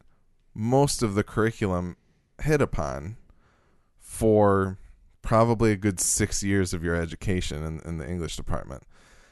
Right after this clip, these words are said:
And so it was just one of those things where I didn't feel like they were doing a good job of rounding out everybody's, like, experience with reading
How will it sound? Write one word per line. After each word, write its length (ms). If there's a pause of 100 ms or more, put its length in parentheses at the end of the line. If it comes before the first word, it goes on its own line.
(140)
And 240
so 520 (1700)
it 180
was 180
just 240
one 140
of 60
those 220
things 300
where 300 (840)
I 140
didn't 320
feel 280
like 240
they 160
were 340 (800)
doing 240
a 60
good 200
job 320
of 280 (180)
rounding 520
out 200
everybody's, 680
like, 220
experience 800
with 460 (160)
reading 480